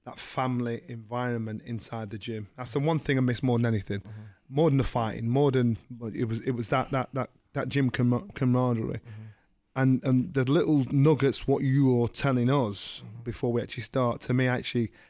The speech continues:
Speaker 1: recognise that and hear that.
Speaker 2: Mm-hmm.
Speaker 1: Is that, is that important for you? Is it, is it, well, explain to us, explain what you explained to us earlier on about life in the gym.
Speaker 2: Yeah, in it, in the gym, I mean, I was fortunate enough to get onto G B,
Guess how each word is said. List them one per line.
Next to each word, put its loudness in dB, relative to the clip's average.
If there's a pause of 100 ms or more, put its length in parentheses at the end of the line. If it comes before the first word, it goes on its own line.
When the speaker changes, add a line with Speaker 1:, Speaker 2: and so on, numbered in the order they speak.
(320)
Speaker 1:
recognise 2
that -6
and 2
hear 4
that. -4
Speaker 2:
Mm-hmm. -18 (100)
Speaker 1:
Is -2
that, 2 (400)
is -2
that 2
important 2
for -2
you? 2
Is -2
it, -2
is 0
it, -2
well, 0
explain 0
to -10
us, -2
explain 0
what -2
you -2
explained -2
to -2
us -2
earlier 0
on 0
about -2
life -2
in 0
the 0
gym. -2 (500)
Speaker 2:
Yeah, 0
in 2
it, -2 (280)
in 2
the 2
gym, 2
I 2
mean, 2
I 0
was -2
fortunate -2
enough -2
to -4
get -2
onto -2
G -2
B, -2